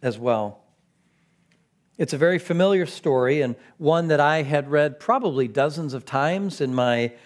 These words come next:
in my life, and perhaps you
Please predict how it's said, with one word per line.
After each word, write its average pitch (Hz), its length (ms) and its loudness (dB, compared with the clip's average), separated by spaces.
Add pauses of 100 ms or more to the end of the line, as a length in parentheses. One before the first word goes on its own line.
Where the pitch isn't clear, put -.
(260)
in 123 200 -2
my 120 480 2
life, 131 640 -2 (640)
and 131 140 -6
perhaps 143 500 -2
you 151 480 -2